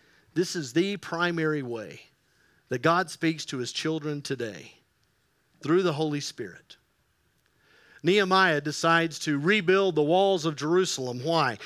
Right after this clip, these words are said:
In Nehemiah two, he says, "This is what my God had put on my heart to do for Jerusalem." See, by God's Holy Spirit, he has the capacity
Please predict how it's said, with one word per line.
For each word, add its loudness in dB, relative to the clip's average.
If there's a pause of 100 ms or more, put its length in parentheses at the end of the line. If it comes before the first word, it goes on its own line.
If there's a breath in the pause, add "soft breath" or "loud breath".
(140 loud breath)
In 2
Nehemiah 4
two, 2
he 2
says, 2 (220 loud breath)
"This 2
is -4
what 2
my 2
God 2
had -2
put -4
on -4
my -6
heart -10 (800)
to 0
do 2
for -6
Jerusalem." -4 (1200 loud breath)
See, 2
by 6
God's 4
Holy -2
Spirit, -2 (160 loud breath)
he 2
has 2
the 2
capacity 0